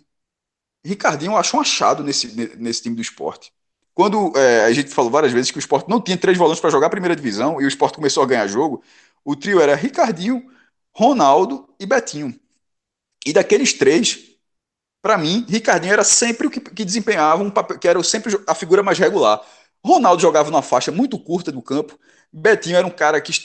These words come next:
que era um cara um pouco mais avançado, que tentava dar mais aquele passe vertical e errava muito. Foi acertar um com, até num lançamento, inclusive foi o Patrick, mas que errava bastante.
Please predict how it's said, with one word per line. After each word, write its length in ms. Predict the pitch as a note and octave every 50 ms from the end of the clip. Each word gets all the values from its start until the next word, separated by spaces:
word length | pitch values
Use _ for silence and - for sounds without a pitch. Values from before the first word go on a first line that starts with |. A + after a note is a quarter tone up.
| _ - -
que 140 | - - D3+
era 100 | D3 D#3+
um 40 | D3
cara 180 | D#3 D3+ D3
um 60 | D3
pouco 300 | C#3+ - - F3+ F3 -
mais 160 | F#3 E3+ D3+ D#3+
avançado, 280 | C3 C#3 - D3 D3
que 80 | - -
tentava 320 | - E3 C#3+ F3 D#3 D3+
dar 100 | D3+ D3+
mais 140 | C#3+ C#3+ C#3
aquele 180 | C3+ - D#3 C#3+
passe 240 | - C#3+ C3+ - C#3+ B2
vertical 400 | A#2+ C3+ C3+ - - - C#3+ D3+
e 60 | E3 D#3+
errava 300 | C3+ C3+ D3+ D#3+ E3+ C3+
muito. 200 | B2 C#3 - D#3+ C#3 - - -
Foi 100 | - A#2+
acertar 320 | G#2+ - G#2+ - - A2+
um 60 | A#2
com, 400 | A2+ - A2+ A2 G2+ G2 F2 D2+ -
até 160 | - - -
num 160 | A2 B2 A2 F#2+ - F2 D#2 _ -
lançamento, 420 | F#2+ G#2+ G#2+ - G#2 F#2+ G#2 A2
inclusive 260 | - - A2+ G#2+ A2+ -
foi 60 | B2
o 40 | -
Patrick, 300 | B2+ A2+ - A#2+ - -
mas 140 | E3+ D#3+
que 80 | - -
errava 240 | C#3 C3 D3 E3+ F#3
bastante. 480 | F3+ F3 C#3 - - - C#3+ D#3 -